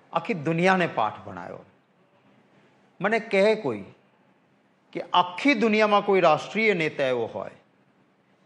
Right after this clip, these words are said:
કે જે કન્યાકુમારીથી કાશ્મીર ત્રણ હજાર આઠસો કિલોમીટર સતત પગપાળા ચાલ્યો હોય એવો કોઈ નેતા છે, અને છતાં એમ કે એવું દેખાતા નથી.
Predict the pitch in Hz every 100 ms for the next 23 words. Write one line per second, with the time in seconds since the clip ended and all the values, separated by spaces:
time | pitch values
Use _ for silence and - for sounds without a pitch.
0 | _ 170 151 135 151 - 147 139 151 185
1 | 196 185 165 156 147 - 123 117 110 -
2 | 147 151 104 - _ _ _ _ _ _
3 | _ _ _ _ _ _ _ _ 180 190
4 | 165 135 143 151 151 - 135 135 - -
5 | 196 196 147 147 160 160 156 120 - -
6 | _ _ _ _ - - 165 170 170 -
7 | 120 - 123 127 123 135 135 143 135 139
8 | 143 131 120 120 131 - - - - 170
9 | 127 139 147 147 147 143 131 135 127 123
10 | 117 -